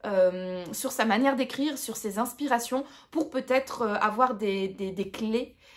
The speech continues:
euh, qui me permettront de décoder un petit peu le sentiment bizarre que j'ai eu en commençant ce roman. Cela dit, j'ai tenu bon, et j'ai bien fait, parce qu'au plus on avance dans l'histoire, au plus la lumière se fait sur, enfin,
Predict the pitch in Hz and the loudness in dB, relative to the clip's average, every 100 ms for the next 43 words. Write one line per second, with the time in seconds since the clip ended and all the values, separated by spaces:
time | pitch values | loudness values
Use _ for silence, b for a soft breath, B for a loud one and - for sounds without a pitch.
0 | B 202 185 208 226 214 262 233 - 247 | B -4 -4 0 -2 2 2 2 -2 -4
1 | 233 202 208 202 247 220 202 - 247 214 | -4 -2 -2 -2 -2 -4 -6 -8 -4 -4
2 | 214 208 233 247 208 202 233 277 233 196 | -6 -6 -4 -4 -4 0 0 0 -4 -6
3 | 202 226 294 B B - 220 302 285 285 | -2 -2 -4 B B -6 -2 0 0 0
4 | 320 - 285 220 139 - _ _ _ _ | -4 0 0 -2 -6 -14 _ _ _ _
5 | _ _ - - 359 320 214 170 - - | _ _ -8 -2 4 4 2 -4 -12 -16
6 | B B B B 208 190 294 370 294 262 | B B B B -2 2 2 4 4 4
7 | 202 226 - b b 254 240 233 349 - | 2 -4 -6 b b 0 2 2 0 -2
8 | 196 226 247 240 - 208 - B B 277 | 0 2 4 2 0 -4 -4 B B 2
9 | 277 302 349 294 - 381 - - 269 247 | 2 -4 -4 -8 -2 -2 -2 -4 2 4
10 | 247 285 240 240 214 208 220 202 240 - | 4 2 2 -2 -2 -4 2 4 4 2
11 | - 233 311 359 - - _ _ 226 214 | 4 4 4 0 0 -8 _ _ 0 2
12 | 247 269 277 269 - 233 - 269 254 - | 6 6 4 2 0 -2 0 0 0 -6
13 | 254 254 - 190 - | -2 -2 0 0 0